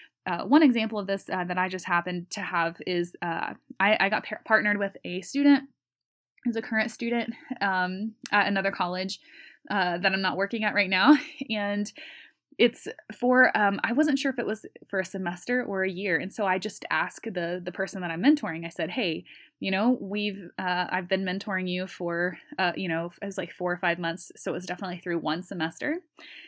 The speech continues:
And I asked her, like, "Hey, w-, like, let's meet at the beginning of next semester,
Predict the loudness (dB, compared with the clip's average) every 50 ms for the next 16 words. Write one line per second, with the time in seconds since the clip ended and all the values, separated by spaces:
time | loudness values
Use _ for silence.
0 | -18 -10 -4 -2 0 0 0 0 -2 0 0 2 2 4 4 4 4 4 0 -2
1 | 0 2 4 4 4 4 2 -2 -2 0 0 2 2 2 0 -2 -2 -2 -2 0
2 | 0 0 0 2 4 4 4 4 2 -4 -6 -4 -4 -4 -4 -4 -4 -2 -4 -4
3 | -4 -4 -4 -2 -2 -2 -2 -2 -2 -2 -2